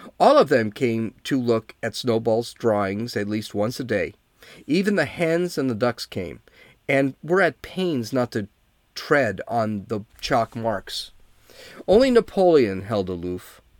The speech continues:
He declared himself against the windmill from the start. One day, however, he arrived unexpectedly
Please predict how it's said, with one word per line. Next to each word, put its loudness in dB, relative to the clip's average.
He -2
declared 2
himself 0
against 0
the 0
windmill 0
from -6
the -6
start. -6
One 2
day, 4
however, 0
he -2
arrived 2
unexpectedly -2